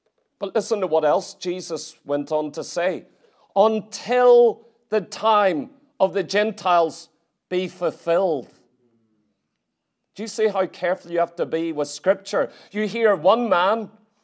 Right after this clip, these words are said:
and he sounds right until this other neighbor comes and says, "Ah, but," re-, let's read the rest of it.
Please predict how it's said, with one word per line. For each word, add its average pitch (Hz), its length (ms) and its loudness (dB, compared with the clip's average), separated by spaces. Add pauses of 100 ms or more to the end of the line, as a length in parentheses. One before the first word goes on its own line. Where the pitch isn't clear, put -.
(100)
and 220 120 2
he 226 80 2
sounds 233 480 2
right 240 300 6 (100)
until 214 800 2
this 214 240 -2
other 233 520 2
neighbor 214 640 0
comes 208 500 -2
and 208 140 -2
says, 208 340 2 (500)
"Ah, 453 300 2
but," 226 580 4 (880)
re-, 202 220 0
let's 226 280 2
read 196 200 -6
the 202 100 -4
rest 196 360 2
of 202 120 -2
it. - 260 -2